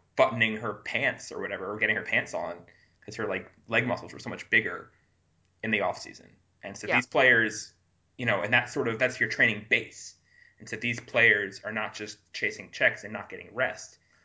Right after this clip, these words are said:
Speaker 1: They're undermining their chance to build up this base, which ha-, which has to last them the entire year.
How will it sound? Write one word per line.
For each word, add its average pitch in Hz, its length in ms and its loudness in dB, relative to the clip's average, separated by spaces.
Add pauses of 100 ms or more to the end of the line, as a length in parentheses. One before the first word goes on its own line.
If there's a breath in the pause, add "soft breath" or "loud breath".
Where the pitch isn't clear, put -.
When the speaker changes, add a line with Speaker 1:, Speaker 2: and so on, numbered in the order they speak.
(160)
Speaker 1:
They're 107 140 -2
undermining 107 400 0
their 92 100 0
chance 95 360 -4
to - 40 -18
build 104 240 -6
up 101 100 -4
this - 160 -10
base, - 480 -2
which - 120 -10
ha-, 90 240 -2
which 117 140 -6
has - 180 -2
to - 80 -8
last 107 260 -2
them 95 100 -14
the 98 60 -12
entire - 380 -10
year. - 320 -8